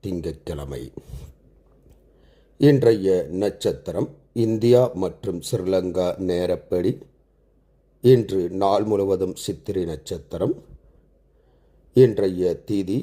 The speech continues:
நாள் முழுவதும் பஞ்சமி திதி. இன்றைய ராகு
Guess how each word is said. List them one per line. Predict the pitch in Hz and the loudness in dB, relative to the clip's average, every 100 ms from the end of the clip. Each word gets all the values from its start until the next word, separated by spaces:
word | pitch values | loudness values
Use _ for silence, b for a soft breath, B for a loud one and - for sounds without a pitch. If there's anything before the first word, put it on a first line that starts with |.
| - 90 | -6 -4
நாள் | 92 92 90 | 0 2 2
முழுவதும் | 90 85 85 85 82 | 0 0 -2 -2 -4
பஞ்சமி | 113 92 85 82 82 73 | -4 -4 -4 -6 -6 -8
திதி. | 78 71 69 67 - - - - _ _ _ _ _ _ _ _ _ _ _ - | -12 -10 -12 -14 -16 -20 -20 -20 _ _ _ _ _ _ _ _ _ _ _ 2
இன்றைய | 135 131 123 113 104 104 107 104 | 4 6 4 4 4 2 2 0
ராகு | 120 143 196 | 2 4 2